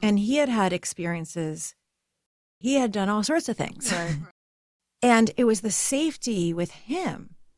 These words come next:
Speaker 1: with a man, that actually allowed myself to go, "Okay, I'm gonna own who I am."
Speaker 2: Hmm.
Speaker 1: And I think I needed that safety to own all of it, which is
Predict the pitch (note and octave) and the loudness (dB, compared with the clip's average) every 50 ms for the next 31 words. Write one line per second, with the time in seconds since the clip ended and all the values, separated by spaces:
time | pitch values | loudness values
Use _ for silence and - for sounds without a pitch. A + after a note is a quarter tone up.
0 | _ _ _ _ _ _ _ _ - _ _ _ - - A#3+ A3+ G#3+ G#3 A#3+ C#4+ | _ _ _ _ _ _ _ _ -20 _ _ _ 2 2 4 4 4 4 4 2
1 | D4+ C#4 - - - - - - _ _ _ _ _ _ - - - - - - | 0 -2 -4 -6 -10 -20 -20 -20 _ _ _ _ _ _ -20 -20 -20 -20 -20 -20
2 | - - A#3 A3+ A3 G#3+ - - A#3+ F#3+ G3+ G#3 G3 A3+ B3 A#3+ A#3 - - F#3 | -12 -4 0 2 2 2 0 -2 -4 -2 0 0 2 2 4 4 2 2 2 -2
3 | E3 D3+ - F#3+ F#3 F3 D#3+ D#3+ - _ _ _ _ _ - G3 F#3+ - - E3+ | -4 -4 -6 -6 -4 -4 -4 -6 -8 _ _ _ _ _ 0 0 0 0 -2 -4
4 | - - E3+ F#3 F#3 F3 - E3 D3+ D3 D3+ D3 E3+ D3+ D3 D3 - B2+ G#2+ - | -4 -2 0 0 2 0 0 -2 -4 -4 -6 -8 -8 -8 -8 -8 -8 -12 -14 -16
5 | - _ _ _ _ _ _ - G3 F#3+ F#3 F#3+ F#3 - - - - _ _ _ | -18 _ _ _ _ _ _ -12 -10 -10 -8 -10 -10 -12 -16 -20 -20 _ _ _
6 | _ _ _ _ _ _ _ _ _ _ _ _ _ - G#3 G3+ F#3+ F#3 A3+ A3 | _ _ _ _ _ _ _ _ _ _ _ _ _ -2 0 2 2 2 0 0
7 | A3+ G#3+ G3 F#3+ F#3+ F#3+ G#3+ A#3 B3+ G3 F3+ E3 D3+ - - - G3+ A#3+ C4+ - | 0 0 0 0 0 2 2 2 0 0 0 -2 -2 -2 -4 -4 -2 -2 -2 -2
8 | - D#3 D3 - - - - F3 E3+ E3 D3+ D3+ F3+ F#3+ F3 D3+ D#3 D3+ - G3+ | -4 -8 -10 -8 -10 -8 -6 -4 -4 -2 -2 0 0 0 -2 -2 -4 -4 -2 -2
9 | G3+ - A#3+ A3+ G3 - | 0 2 2 2 2 0